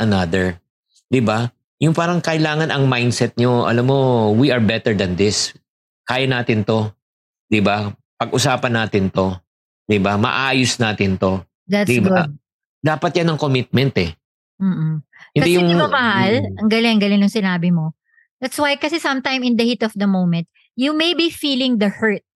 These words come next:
Speaker 2: no? During that moment. But it doesn't mean that we should, you know, lay those words na breaking up, divorce, di ba? Moving out.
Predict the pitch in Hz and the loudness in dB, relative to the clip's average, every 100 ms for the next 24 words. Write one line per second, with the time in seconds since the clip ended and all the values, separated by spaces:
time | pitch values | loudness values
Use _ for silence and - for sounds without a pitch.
0 | - 165 165 185 160 _ _ _ _ 175 | -6 -4 -2 -6 -10 _ _ _ _ 0
1 | 233 240 247 208 202 - 196 175 170 170 | 2 4 4 2 0 2 2 4 2 0
2 | 160 190 240 - _ _ _ 269 - 202 | -2 -2 -4 -6 _ _ _ -6 -2 0
3 | 277 277 311 247 202 196 185 185 180 226 | 0 -2 -4 0 0 2 2 2 0 -2
4 | 226 _ _ _ _ 220 285 - 320 190 | -4 _ _ _ _ -8 -6 -4 -4 -6
5 | - _ _ 226 226 226 214 254 269 220 | -10 _ _ 2 4 4 2 2 2 2
6 | 226 220 180 202 196 160 196 190 185 208 | 2 0 -2 0 0 -2 -2 0 0 -2
7 | 214 196 202 190 185 180 - 196 180 202 | -2 -4 -2 -2 -2 -4 -2 -2 0 0
8 | 190 185 196 185 175 175 202 196 202 180 | 0 0 -2 -2 0 2 2 2 0 0
9 | - 131 131 127 | 0 2 2 0